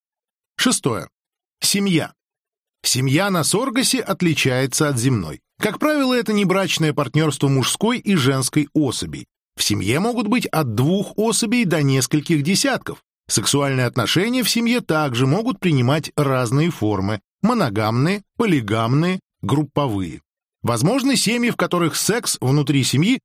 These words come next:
вообще не практикуется, хотя это достаточно редкий случай. По сути, семьёй называется группа особей,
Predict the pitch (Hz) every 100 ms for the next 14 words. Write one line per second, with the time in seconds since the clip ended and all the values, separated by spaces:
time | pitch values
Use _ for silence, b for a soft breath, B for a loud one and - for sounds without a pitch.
0 | _ - 247 269 - 175 185 160 147 135
1 | - - 139 131 - 147 _ - 269 277
2 | 233 143 131 127 - 165 139 117 117 127
3 | - 95 - 80 76 - - _ _ _
4 | - 151 202 208 208 - 185 196 269 151
5 | 123 135 196 226 - 180 185 180 - 147
6 | 165 151 - 220